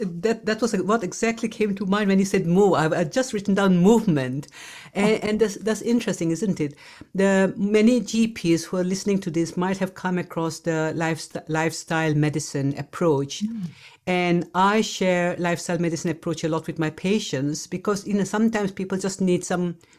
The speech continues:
Speaker 1: quick wins. We all know that, you know, and people, and we know that people are such, especially when it comes to mental health, they're, you know, they might be eating the wrong food, or they might be sleeping less, or they might be, um, not having any exercise at all.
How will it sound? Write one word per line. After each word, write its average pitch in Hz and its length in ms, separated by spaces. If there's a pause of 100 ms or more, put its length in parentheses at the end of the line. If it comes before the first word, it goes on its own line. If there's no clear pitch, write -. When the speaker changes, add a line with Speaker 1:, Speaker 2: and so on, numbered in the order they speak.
Speaker 1:
quick 285 200
wins. 143 240
We 190 120
all 233 140
know 160 200
that, 131 300
you 151 60
know, 202 180
and 185 200
people, 190 600 (260)
and 214 260
we 202 120
know 208 200
that 208 200
people 196 240
are 190 160
such, 180 280
especially 214 480
when 185 160
it 185 120
comes 180 200
to - 80
mental 175 300
health, 165 400
they're, 165 340 (380)
you 190 160
know, 165 100
they 170 200
might 180 260
be 175 540
eating 160 240
the 156 100
wrong 214 260
food, 214 460
or 175 220
they 165 120
might 160 220
be 165 80
sleeping 156 400
less, 214 460
or 165 100
they 160 140
might 160 340
be, 165 380 (480)
um, 165 240
not 185 100
having 175 240
any 170 180
exercise 165 460
at 165 220
all. 165 420